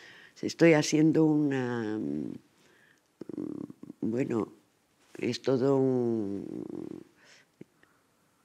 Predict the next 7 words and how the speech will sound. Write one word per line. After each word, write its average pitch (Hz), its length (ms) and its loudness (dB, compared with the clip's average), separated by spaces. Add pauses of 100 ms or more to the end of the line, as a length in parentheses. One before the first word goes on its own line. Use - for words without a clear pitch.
(720)
una 123 200 0
serie 113 480 4
de 101 140 -2
documentales 113 960 -4
sobre 117 340 -4
la 107 140 -6
cultura 127 760 -4